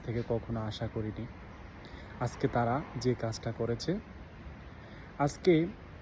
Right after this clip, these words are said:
এই আওয়ামী লীগকে দেশ থেকে বিতাড়িত করা, একজন স্বৈরাচার সরকারকে দেশ থেকে বিতাড়িত করতে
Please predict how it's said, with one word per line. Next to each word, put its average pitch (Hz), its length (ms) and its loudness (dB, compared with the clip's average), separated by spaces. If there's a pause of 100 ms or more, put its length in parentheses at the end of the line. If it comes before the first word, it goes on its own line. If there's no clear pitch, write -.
(540)
এই 139 160 8 (260)
আওয়ামী 147 240 8
লীগকে 165 440 6 (840)
দেশ 135 140 8 (120)
থেকে 151 180 4 (120)
বিতাড়িত 156 420 6 (140)
করা, 117 200 6
একজন 127 220 4 (100)
স্বৈরাচার 151 520 10 (100)
সরকারকে 147 440 6 (120)
দেশ 131 100 6 (120)
থেকে 143 200 0
বিতাড়িত 135 560 2 (1160)
করতে 135 300 4